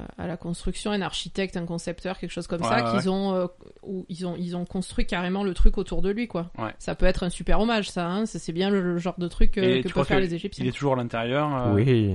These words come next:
Speaker 2: avec sa Switch, euh, à
Speaker 1: Bah,
Speaker 2: jouer à Mario.
Speaker 1: non, non, il est mort. Mais attends, les,
Speaker 2: Ah.
Speaker 1: les, les pyramides, ils ont mis des, des
Speaker 2: Non, je sais que c'est vieux, je sais qu'il
Speaker 3: Ah,
Speaker 2: est
Speaker 3: ils ont
Speaker 2: sûrement
Speaker 3: mis
Speaker 2: mort, ouais.
Speaker 3: plusieurs mois, les, quoi, ça.
Speaker 1: <laughs> Ils ont mis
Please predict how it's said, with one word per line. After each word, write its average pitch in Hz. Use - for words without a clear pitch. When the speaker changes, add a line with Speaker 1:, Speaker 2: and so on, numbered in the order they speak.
Speaker 2:
avec 117
sa 120
Switch, 127
euh, 104
à -
Speaker 1:
Bah, 185
Speaker 2:
jouer 214
à 104
Mario. 107
Speaker 1:
non, 311
non, 349
il 180
est 180
mort. 285
Mais 180
attends, 208
les, 190
Speaker 2:
Ah. 170
Speaker 1:
les, 180
les 180
pyramides, 208
ils 185
ont 175
mis 180
des, 175
des 180
Speaker 2:
Non, 143
je 139
sais 190
que -
c'est 180
vieux, 175
je 120
sais 113
qu'il -
Speaker 3:
Ah, 110
Speaker 2:
est 117
Speaker 3:
ils -
ont -
Speaker 2:
sûrement 117
Speaker 3:
mis 123
Speaker 2:
mort, -
ouais. -
Speaker 3:
plusieurs 123
mois, 131
les, 98
quoi, -
ça. -
Speaker 1:
<laughs> 427
Ils 359
ont 359
mis -